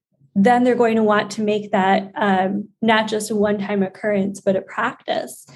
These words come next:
So I think if, if these platforms started to really talk about, and it's good for them too, you know, "Hey, we've put this here to help you make your content accessible to people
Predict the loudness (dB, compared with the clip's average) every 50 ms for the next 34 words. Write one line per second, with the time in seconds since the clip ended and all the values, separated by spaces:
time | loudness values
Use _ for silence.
0 | -20 -20 -20 -18 _ -2 0 2 2 2 2 2 2 2 2 0 -2 -2 -10 -6
1 | 0 0 0 0 0 -4 -4 -2 0 0 0 -2 -2 -6 -10 -12 -16 _ -2 0
2 | 2 2 2 0 -4 -2 0 2 2 2 2 0 0 0 0 0 2 2 0 0
3 | 0 -2 -6 -6 -4 0 2 4 4 4 2 0 -4 -6 -10 _ _ _ _ _
4 | _ _ -12 -4 -2 -2 0 0 0 -2 -2 -4 0 2 2 2 2 0 -4 -2
5 | 0 2 4 4 2 2 0 -2 -2 0 0 0 -2 -2 -4 -4 -4 -4 -4 -4
6 | -2 0 2 0 2 2 0 0 0 0 -2 -2 -2 -4 -4 -8 -6 -4 -2 0
7 | 2 2 2 0 0 -4 -8 _ _ -20 -20 -20 _ -6 0 2 4 4 4 2
8 | 2 0 0 2 2 2 0 0 0 0 0 2 2 2 0 0 0 -2 -6 -4
9 | -2 0 2 2 0 0 -2 -4 -10 -12 -12 -4 0 2 2 0 0 -4 -10 -6
10 | -2 0 2 2 2 2 0 -2 -2 -2 -4 -6 -10 -18 _ _ _ _ _ _
11 | _ -2 2 2 2 2 0 -2 -2 0 0 0 -2 -6 -6 -6 -6 -10 -10 -2
12 | 0 0 0 0 -2 -8 -6 -6 -4 -4 -4 -6 -6 -10 _ _ _ _ _ _
13 | _ -12 -12 -12 -8 -6 -6 -4 -2 0 0 2 2 2 2 0 -2 -6